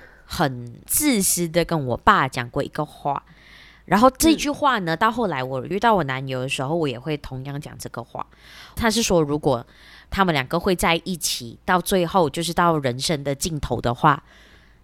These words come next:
Speaker 1: 那他一定要先比爸爸先死去，因为他没有办法看到爸爸离开。
Speaker 2: 嗯。
Speaker 1: 我觉得这是一个很自私的说法，可是如果是我，我也会这样。
Speaker 2: 就是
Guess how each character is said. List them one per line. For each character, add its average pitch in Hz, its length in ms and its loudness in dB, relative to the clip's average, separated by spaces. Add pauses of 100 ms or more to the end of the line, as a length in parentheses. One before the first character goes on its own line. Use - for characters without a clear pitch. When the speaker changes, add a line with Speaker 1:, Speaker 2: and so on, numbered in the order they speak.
(120)
Speaker 1:
那 240 140 4
他 175 260 6
一 190 60 -4
定 208 180 0
要 202 180 6
先 165 420 0
比 123 320 -10 (140)
爸 131 120 0
爸 123 240 -2
先 151 280 0
死 - 360 -2
去， - 360 -2 (420)
因 196 140 2
为 240 60 8
他 208 140 2
没 156 120 -2
有 131 80 -2
办 170 200 0
法 147 200 -2
看 165 200 -4
到 160 200 2
爸 135 120 -4
爸 117 180 -4
离 - 280 -12
开。 - 260 -14 (1500)
Speaker 2:
嗯。 220 260 -10 (520)
Speaker 1:
我 208 100 4
觉 330 140 8
得 339 60 4
这 392 80 4
是 370 220 4
一 359 60 8
个 359 100 8
很 156 200 4
自 262 340 2
私 175 180 2
的 151 160 2
说 143 200 2
法， 135 180 4
可 - 180 -6
是 147 140 2
如 208 100 4
果 143 160 -2
是 - 200 -2
我， 147 240 0
我 135 80 0
也 117 120 -2
会 143 160 -2
这 135 200 -2
样。 127 180 -4 (1160)
Speaker 2:
就 269 120 -8
是 262 320 2